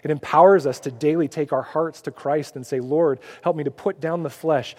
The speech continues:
and allow the Spirit to have free reign." Daily to combat our flesh.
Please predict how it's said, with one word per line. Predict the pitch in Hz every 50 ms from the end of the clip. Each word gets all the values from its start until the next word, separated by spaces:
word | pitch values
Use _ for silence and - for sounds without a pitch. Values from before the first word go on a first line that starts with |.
| - - -
and | 139 135
allow | 131 135 143 147 151
the | 143 139
Spirit | 127 - - - - 170 170 156 123 - - _ - - _ _ -
to | - 131
have | 127 135 120
free | - - - 165 156
reign." | 143 120 117 110 98 85 82 _ _ _ _ _ - - _ _ _ _ _ _ _ _ _ _ _ _ _ _ _ -
Daily | 117 143 156 190 190 175 143 117 107
to | - - 120
combat | - - 143 139 143 135 123 123 120
our | 110 107
flesh. | - - 95 80 - - - -